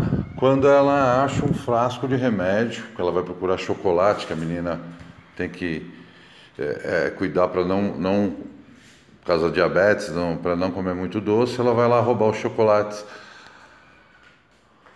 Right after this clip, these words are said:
no saco de compra da mãe, né?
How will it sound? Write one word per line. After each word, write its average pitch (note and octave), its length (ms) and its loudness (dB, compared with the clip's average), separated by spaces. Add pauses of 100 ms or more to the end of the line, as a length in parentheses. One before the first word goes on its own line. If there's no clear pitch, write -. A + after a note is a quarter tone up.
no G#2+ 160 0
saco - 640 0
de A2 140 0
compra A2+ 400 0
da D3+ 120 4
mãe, C#3 400 2 (240)
né? G2+ 320 -2